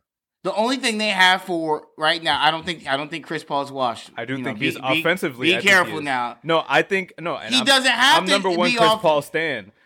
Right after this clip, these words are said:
Speaker 1: But
Speaker 2: but
Speaker 1: I'm just saying he doesn't have to be great
Speaker 2: No,
Speaker 1: offensively
Speaker 2: I,
Speaker 1: anymore.
Speaker 2: I understand that. I, I, that's what I do like about the trade is that it, it allows him to do what he does best, which is play make.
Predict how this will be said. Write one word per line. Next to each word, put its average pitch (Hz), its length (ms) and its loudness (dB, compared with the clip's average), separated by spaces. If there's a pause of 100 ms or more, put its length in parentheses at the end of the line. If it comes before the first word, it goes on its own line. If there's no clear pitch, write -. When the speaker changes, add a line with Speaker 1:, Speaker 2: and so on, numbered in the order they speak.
(140)
Speaker 1:
But 139 140 0
Speaker 2:
but 220 140 6
Speaker 1:
I'm 220 60 -2
just 226 140 -4
saying 233 120 0
he 233 120 -2
doesn't 240 260 2
have 247 220 2
to 294 100 -6
be 240 140 -4
great 180 260 0
Speaker 2:
No, 170 80 6
Speaker 1:
offensively 156 460 0
Speaker 2:
I, 120 180 2
Speaker 1:
anymore. 123 160 0
Speaker 2:
I 123 120 2
understand 135 500 2
that. 117 320 2
I, 117 60 2
I, 120 40 2
that's 131 260 2
what 151 100 4
I 139 100 6
do 139 160 0
like 147 180 2
about 123 240 2
the 113 80 -6
trade 110 420 0
is 113 120 -8
that 113 160 2
it, 110 100 0 (100)
it 120 140 2
allows 123 380 4
him 151 100 2
to 131 140 -2
do 123 100 -2
what 120 140 0
he 120 80 -6
does 110 240 0
best, 101 320 -2
which 107 160 -10
is 101 80 -10
play 120 260 0
make. 95 360 -6